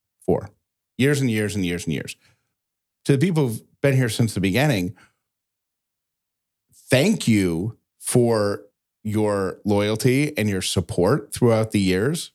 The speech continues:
number one. But number two, we just want you to know that, that this show is still a priority for us,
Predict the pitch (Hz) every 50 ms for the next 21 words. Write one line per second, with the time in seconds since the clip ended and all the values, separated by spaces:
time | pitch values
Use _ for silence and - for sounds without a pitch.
0 | _ - 101 101 104 95 98 92 107 139 160 151 131 113 117 - _ _ _ _
1 | _ _ _ - 135 - 120 127 123 110 113 107 104 - - - 175 208 190 147
2 | 101 90 95 107 104 _ _ _ _ _ _ - 117 123 151 190 220 - 226 147
3 | 131 131 123 127 143 139 139 135 131 143 127 123 104 101 95 98 107 127 139 131
4 | 117 110 - - _ _ _ _ 107 104 104 92 - - - _ _ _ _ _
5 | _ _ _ _ _ _ _ _ _ _ _ _ _ _ _ _ _ _ _ _
6 | _ _ _ _ _ _ - 107 101 104 139 151 147 - - - 147 131 127 123
7 | 117 110 104 - - - - - - 151 165 175 165 147 110 - - 123 110 107
8 | 110 127 139 127 110 98 90 - - 92 85 76 73 82 87 - -